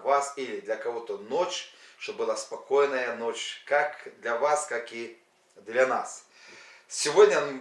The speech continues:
необычная у нас встреча. Я попросил пастора Романа, обязательно мы чуть ка-, коснёмся ситуации, которая у нас в стране, с войной. И, естественно, мы коснёмся,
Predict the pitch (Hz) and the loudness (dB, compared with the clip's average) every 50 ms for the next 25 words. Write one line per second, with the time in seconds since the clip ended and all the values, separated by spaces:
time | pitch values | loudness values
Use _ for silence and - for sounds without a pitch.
0 | 123 139 131 147 160 151 - 147 139 131 - - 127 120 117 117 117 117 117 - | -10 -4 4 6 6 6 6 2 -2 -2 -2 -2 0 -2 -2 -2 -4 -4 -4 -4
1 | - 131 135 156 160 156 - - 117 113 113 110 107 104 104 - - - - 107 | -4 -2 -2 -2 -2 -2 -4 -2 0 0 2 2 2 0 -2 -6 -10 -10 -10 -8
2 | - 107 110 - - - 123 120 113 107 - - 113 113 110 - - 107 107 104 | -6 -6 -6 -6 -6 -6 -4 -2 -2 -2 -4 -4 -4 -4 -4 -4 -6 -4 -4 -2
3 | 107 110 113 131 139 139 139 135 123 117 107 101 98 - - 104 110 117 110 113 | -4 -4 -2 -2 -2 0 -2 -2 -4 -4 -4 -4 -4 -6 -10 -10 -10 -12 -2 0
4 | 131 123 - - 110 110 - - 113 - - - - 120 113 117 - - 123 113 | 0 0 0 -2 -10 -12 -12 -12 -14 -14 -16 -8 -4 -2 -2 -2 -2 -4 -6 -6
5 | - - 123 131 127 117 110 - - 117 113 110 104 - - - - - 113 - | -6 -8 -6 -6 -6 -6 -8 -10 -4 -2 -2 0 -2 -4 -6 -10 -14 -14 -14 -4
6 | - 131 123 110 - - - 110 107 104 104 101 107 107 104 - - - - 107 | -2 0 0 0 -2 -4 -10 -10 -10 -8 -10 -8 -8 -8 -10 -10 -10 -10 -8 -8
7 | 107 107 117 135 147 143 139 - - - - - - _ _ - - 101 104 110 | -8 -8 -6 -2 0 0 0 0 -2 -10 -14 -20 -20 _ _ -14 -10 -4 -2 -2
8 | 113 117 117 123 135 147 143 135 135 - - 131 120 117 117 117 117 117 127 117 | -2 -2 -2 -4 0 2 2 2 2 -2 -8 -10 -10 -8 -8 -10 -10 -10 -10 -10
9 | 113 - - - 165 165 165 - - 117 110 107 104 - 117 117 - - 127 135 | -8 -10 -8 -8 -8 -6 -6 -8 -8 -10 -12 -12 -12 -8 -8 -8 -8 -6 -6 -6
10 | 135 135 - - - 123 117 - - | -6 -4 -6 -4 -2 -2 -2 -2 -6